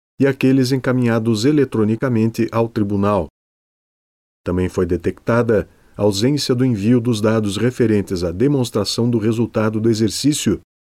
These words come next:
Finalmente, houve atrasos no encaminhamento das informações ao tribunal.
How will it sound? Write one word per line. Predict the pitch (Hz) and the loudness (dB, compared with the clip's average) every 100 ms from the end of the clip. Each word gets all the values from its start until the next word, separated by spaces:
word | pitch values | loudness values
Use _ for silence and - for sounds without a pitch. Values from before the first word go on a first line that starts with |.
| _ _ _ _ _ _ _ | _ _ _ _ _ _ _
Finalmente, | - 85 92 110 117 117 104 - _ _ _ - | -8 -2 2 2 2 0 -4 -4 _ _ _ -2
houve | 113 143 | 2 2
atrasos | 147 - 120 117 110 113 | 0 0 2 2 2 0
no | 113 | 2
encaminhamento | 117 117 110 110 104 104 104 | 0 0 0 2 2 0 0
das | 101 104 | -2 0
informações | 117 123 123 120 113 110 | -2 -2 -2 -2 0 0
ao | 113 120 | 0 0
tribunal. | 104 95 95 101 87 | -2 -2 0 0 -2